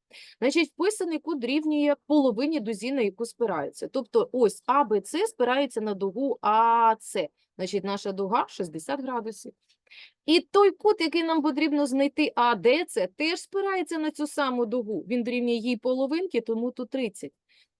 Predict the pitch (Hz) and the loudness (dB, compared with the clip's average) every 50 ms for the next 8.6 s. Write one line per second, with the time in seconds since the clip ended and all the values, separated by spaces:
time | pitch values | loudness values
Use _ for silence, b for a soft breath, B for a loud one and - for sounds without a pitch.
0 | _ - 208 240 208 - 277 302 285 262 220 247 262 262 - - 269 240 214 208 | _ -6 -6 -6 -4 0 2 2 2 4 2 2 0 0 0 -2 -4 -4 -4 -4
1 | - 226 233 233 190 202 220 220 202 - 208 190 190 - - - 190 190 190 190 | -4 -4 -4 -4 -4 -4 -4 -6 -4 -4 -4 -4 -4 -6 -6 -6 -6 -4 -4 -2
2 | 190 196 196 185 185 165 180 - 185 - - - 262 247 240 202 - - - _ | -2 -2 -4 -4 -6 -8 -10 -12 -12 -8 -6 -2 -2 0 0 0 -2 -4 -8 _
3 | _ b b b b b - 254 262 277 294 294 - - - - 254 247 240 226 | _ b b b b b -2 2 4 4 4 2 0 -2 -6 -4 -2 2 2 2
4 | 202 180 190 220 254 294 311 - - 277 294 294 - - 285 285 302 294 - 302 | 2 0 0 2 2 2 2 0 0 0 0 0 0 -2 -2 -2 -2 -2 -2 -4
5 | 311 - - 233 214 208 - - 285 302 294 262 240 220 202 196 - 196 208 240 | -4 -2 -4 -4 -4 -4 -4 -4 -2 0 2 2 2 0 0 -2 -4 -2 -2 2
6 | 254 269 302 302 254 294 330 311 285 240 - - 277 - - - - 294 269 240 | 4 4 2 2 2 0 0 2 0 0 0 -4 -6 -6 -6 -4 -2 0 0 0
7 | 233 226 226 220 208 240 226 240 285 311 339 311 - 285 254 226 214 220 226 233 | 0 -2 -4 -4 -4 -6 -4 -2 -2 -2 -2 -2 0 0 0 0 2 0 -2 0
8 | 233 233 220 202 190 190 190 - 254 277 330 | 0 -2 0 -2 -4 -6 -6 -6 -6 -6 -6